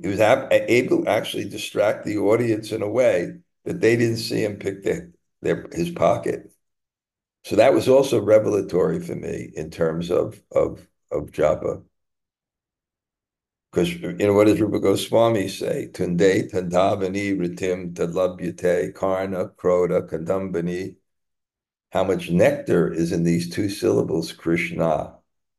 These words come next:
You know, when, when they're on my tongue, I wish many tongues. When they're in my ear, I wish many ears. When ensigns my courtyard of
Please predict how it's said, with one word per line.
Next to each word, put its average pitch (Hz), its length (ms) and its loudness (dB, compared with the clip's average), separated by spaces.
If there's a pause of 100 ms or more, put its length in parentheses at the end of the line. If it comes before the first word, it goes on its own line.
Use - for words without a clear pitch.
(2000)
You 120 140 -10
know, 71 180 -2
when, 76 200 -2
when 78 360 -2
they're 78 200 2
on 80 200 2
my 73 260 0
tongue, 98 420 2
I 80 60 2
wish - 260 -8
many - 240 -8
tongues. 101 400 2
When 80 120 -2
they're 85 60 -6
in 85 40 -6
my 85 120 -6
ear, 92 500 4
I - 20 0
wish 82 220 -8
many 76 180 -4
ears. 104 340 2
When 76 160 -4
ensigns 87 360 -4
my 82 100 0
courtyard 82 520 0
of - 160 -10